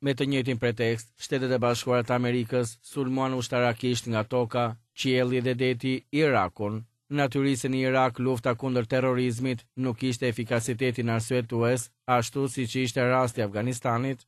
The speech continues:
për ndërhyrjen ushtarake të Amerikës, por ishte lufta kundër kërcënimeve të armëve të shkatërimit në mas të Irakut, e cila ishte më e dalluar në qarqet politike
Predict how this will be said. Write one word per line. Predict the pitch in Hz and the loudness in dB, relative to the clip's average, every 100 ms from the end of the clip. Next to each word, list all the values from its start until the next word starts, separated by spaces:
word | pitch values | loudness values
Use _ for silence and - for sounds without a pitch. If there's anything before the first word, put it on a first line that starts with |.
| _ | _
për | 131 127 | 0 2
ndërhyrjen | 123 120 127 127 123 | 2 2 2 2 2
ushtarake | 117 131 123 123 123 | 0 2 2 2 2
të | 120 123 | 0 2
Amerikës, | 127 127 117 127 123 - - _ | 2 0 0 0 0 -2 -16 _
por | 127 131 120 - | 2 2 2 -2
ishte | 135 127 127 | -2 0 2
lufta | 127 139 135 127 | 2 2 0 -2
kundër | 139 139 131 113 | 0 0 0 0
kërcënimeve | 127 113 120 123 127 123 | 0 0 0 0 2 0
të | 113 117 | 2 2
armëve | 120 120 117 | 2 0 0
të | 110 | -2
shkatërimit | 123 113 120 120 113 | -2 -2 0 0 -2
në | 117 117 | -2 0
mas | 117 120 | 2 0
të | 120 123 | 0 0
Irakut, | 127 123 120 - 127 - _ | 2 4 2 0 -6 -8 _
e | - 147 | -2 0
cila | 143 139 139 | 0 2 2
ishte | 135 120 | 2 0
më | 131 127 131 | 0 0 0
e | |
dalluar | 139 131 135 131 | 0 2 2 2
në | 127 | 0
qarqet | 117 135 123 117 120 - | 0 2 2 2 -2 -2
politike | 110 117 117 135 120 135 131 | -2 -2 0 -2 0 -2 -2